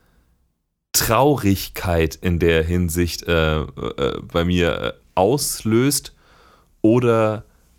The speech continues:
fördert. Ich glaube vielleicht auch inzwischen nicht mehr. Es gab schon Metal-Alben, die haben mich irgendwie in schlechte Stimmungen versetzt und die waren dann auch irgendwann so, so, so ein bisschen, ähm,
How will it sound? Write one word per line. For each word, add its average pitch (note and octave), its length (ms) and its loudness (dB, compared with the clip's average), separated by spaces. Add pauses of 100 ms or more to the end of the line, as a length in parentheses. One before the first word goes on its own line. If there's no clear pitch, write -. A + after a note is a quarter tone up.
(180)
fördert. G#2+ 960 0
Ich - 180 -10
glaube G2+ 300 0
vielleicht G2 280 0
auch F#2 120 -2
inzwischen F#2+ 720 -2 (120)
nicht F#2 320 0
mehr. D#2 320 0
Es - 120 -12
gab G2 180 0
schon G2+ 140 -4
Metal-Alben, G2 560 -2
die F#2+ 100 0
haben F#2+ 140 0
mich F#2 100 -4
irgendwie F#2 240 -4
in F2+ 180 -4
schlechte - 380 -2
Stimmungen B2 540 -2
versetzt B2 580 -4
und F#2 220 -4
die F2+ 80 -2
waren F2+ 180 0
dann - 80 -6
auch F#2 120 -4
irgendwann F#2 360 -2
so, F2+ 200 -2
so, F2+ 220 -4
so F#2 140 -6
ein F2+ 80 -4
bisschen, F2+ 560 -2
ähm, E2 300 -2